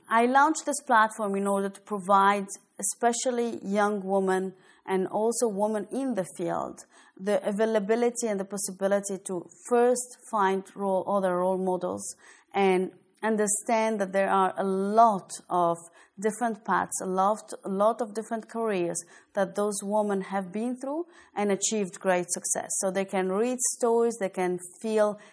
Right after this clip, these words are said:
inspired, and they can actually dream and, uh,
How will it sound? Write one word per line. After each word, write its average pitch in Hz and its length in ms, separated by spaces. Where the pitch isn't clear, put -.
inspired, 247 960
and 196 180
they 190 100
can 196 400
actually 202 760
dream 233 400
and, 190 500
uh, 180 280